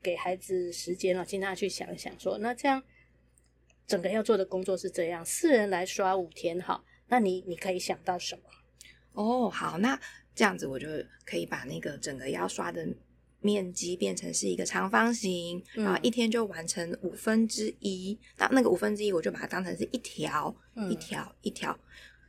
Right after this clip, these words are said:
Speaker 2: 这样子。
Speaker 1: 对，就切割那个工作量，对不对？长长的，哦，就代表我们这个团队一天一天，呃，要漆一个长条，对不对？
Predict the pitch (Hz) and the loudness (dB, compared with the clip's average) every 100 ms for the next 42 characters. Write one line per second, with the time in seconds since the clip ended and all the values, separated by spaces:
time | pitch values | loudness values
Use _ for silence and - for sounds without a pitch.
0 | _ - - - - _ _ - 214 185 | _ -6 -6 -8 -16 _ _ 0 2 4
1 | 202 - 247 240 247 247 226 202 180 175 | 4 8 8 10 10 10 8 8 6 2
2 | 180 - 202 220 208 196 190 175 180 175 | 0 4 6 10 10 10 8 8 6 6
3 | - 208 170 202 202 185 - - - 185 | 4 4 6 6 6 4 2 -4 0 2
4 | 196 202 190 180 160 - - - - 165 | 2 4 4 4 0 -2 -16 -14 -4 -2
5 | 170 214 208 - 180 202 190 269 - 269 | 2 2 0 -4 -2 0 2 0 6 8
6 | 247 247 - 226 - 202 202 214 - - | 8 4 -2 -2 0 2 0 -8 -20 -20
7 | - 175 - - - - - - 233 - | -4 -4 -4 -8 -12 -12 -12 -14 -16 -6
8 | - 190 - 208 202 190 - 180 175 175 | 2 2 2 -4 0 0 0 -4 -4 -4
9 | 185 185 175 196 233 | -4 -4 -4 -2 -4